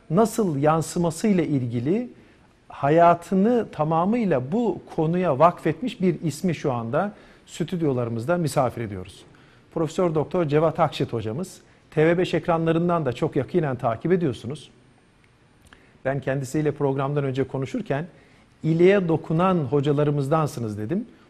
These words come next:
Bununla ilgili de konuşacağız. Gerçekten de, e, Cevat Akşit hocamız, bir Müslümanın hayatı nasıl olması gerekiyor? Doğru kaynaklar, sağa sola bakmadan,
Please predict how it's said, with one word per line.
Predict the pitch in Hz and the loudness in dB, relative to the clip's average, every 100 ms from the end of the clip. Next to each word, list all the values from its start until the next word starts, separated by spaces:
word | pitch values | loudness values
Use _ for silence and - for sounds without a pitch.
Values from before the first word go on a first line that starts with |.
| - | -4
Bununla | 156 185 | 0 2
ilgili | 151 131 120 | 2 0 -2
de | 113 | -2
konuşacağız. | - 113 101 113 131 156 | -4 -8 -6 -2 -2 2
Gerçekten | 180 202 160 - 123 117 | 4 4 2 -4 -6 -2
de, | 165 226 - - _ _ _ | -2 -2 -12 -20 _ _ _
e, | 123 117 107 110 110 | -4 -2 -2 -4 -8
Cevat | 127 147 170 185 | -2 0 2 0
Akşit | 175 - 202 | -4 -2 -2
hocamız, | 143 127 127 208 - - _ _ _ _ | 0 0 -2 -4 -6 -20 _ _ _ _
bir | 135 214 | 0 0
Müslümanın | 208 185 - 175 165 180 233 214 - | 2 0 -2 -2 0 2 0 -2 -6
hayatı | - 151 170 170 170 - 196 208 202 - | -2 2 6 6 6 2 2 2 2 -2
nasıl | 175 214 233 196 | -2 0 0 2
olması | 160 156 156 151 | 2 2 0 -2
gerekiyor? | 185 139 143 139 - 113 87 - - _ _ _ _ - | 0 2 2 0 -2 -4 -6 -14 -20 _ _ _ _ -2
Doğru | 143 175 226 | 4 4 4
kaynaklar, | 208 170 156 139 120 120 87 - - _ _ _ _ _ | 2 2 2 0 -2 -6 -6 -14 -20 _ _ _ _ _
sağa | - - 151 190 | -10 4 6 6
sola | - 190 185 | 4 2 4
bakmadan, | 190 190 151 117 104 | 4 2 -2 -2 -4